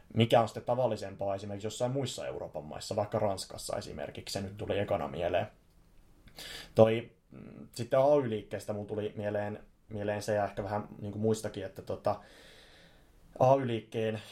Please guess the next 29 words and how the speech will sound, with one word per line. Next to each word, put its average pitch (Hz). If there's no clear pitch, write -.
toimitsijat 131
ja, 104
mm, -
niin 101
kuin, 107
myöskin 104
johtohahmot 113
on 123
sanonut 113
jonkun 113
aikaa 104
jo 98
sitä, 101
että, 95
että -
he 117
on, 107
niin 107
kuin, 110
huolis-, 110
he 127
on 139
huolissaan 123
sitä, 110
että 107
järjestäytymisaste 98
laskee 90
A -
Y-liikkeessä. 139